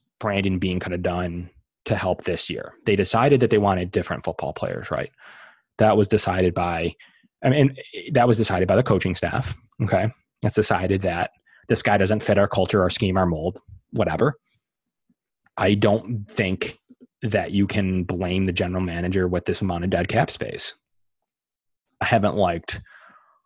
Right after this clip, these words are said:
um, perfectly what he's done to get to that dead cap space. I mean, these are players you could have used, um,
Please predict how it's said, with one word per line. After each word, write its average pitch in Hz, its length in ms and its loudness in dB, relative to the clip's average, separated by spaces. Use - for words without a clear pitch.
um, 85 540 -4
perfectly 101 540 2
what 92 220 2
he's 85 300 -4
done 110 320 4
to 95 140 -2
get 127 220 2
to 123 100 2
that 87 300 0
dead - 200 -2
cap - 300 -2
space. - 340 -6
I 92 40 -4
mean, 87 140 -6
these 98 140 0
are 87 80 0
players 87 380 0
you 92 80 -2
could 90 120 -6
have 85 120 -8
used, 82 680 -2
um, - 420 -4